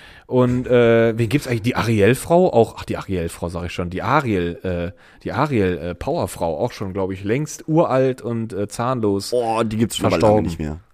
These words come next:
Speaker 1: Ja, die ist irgendwie auch ganz traurig geendet. Da hat's dann doch den Fuchs irgendwie
Speaker 2: Naja,
Speaker 1: weggewischt.
Speaker 2: also, diese Folge wurde euch präsentiert von
Speaker 1: Von
Speaker 2: Waschmittel.
Speaker 1: Waschmittel.
Speaker 2: Kaufen Sie jetzt Waschmittel für Weihnachten.
Speaker 1: Für Weihnachten. Propper, Fuchs und et cetera. Let's go.
Speaker 2: <laughs> So.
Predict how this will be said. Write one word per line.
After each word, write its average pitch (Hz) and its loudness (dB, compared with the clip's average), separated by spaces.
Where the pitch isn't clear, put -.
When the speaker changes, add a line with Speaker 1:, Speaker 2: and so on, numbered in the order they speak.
Speaker 1:
Ja, 82 -4
die 90 -6
ist 90 -8
irgendwie 95 -4
auch 92 -6
ganz 107 -6
traurig 92 -4
geendet. 87 -6
Da 95 -4
hat's 104 -4
dann 107 0
doch 107 2
den 101 -4
Fuchs - -8
irgendwie 95 -4
Speaker 2:
Naja, 98 2
Speaker 1:
weggewischt. 90 -8
Speaker 2:
also, 95 2
diese 185 4
Folge 165 2
wurde 160 2
euch - -6
präsentiert 139 -2
von 190 0
Speaker 1:
Von 151 0
Speaker 2:
Waschmittel. 123 2
Speaker 1:
Waschmittel. 113 0
Speaker 2:
Kaufen 180 2
Sie 160 0
jetzt 123 0
Waschmittel 127 0
für 202 4
Weihnachten. 113 0
Speaker 1:
Für 185 0
Weihnachten. 101 -2
Propper, 139 -2
Fuchs - -6
und 117 -2
et 139 -6
cetera. 85 -8
Let's 82 -10
go. 104 -4
Speaker 2:
<laughs> - -4
So. - -6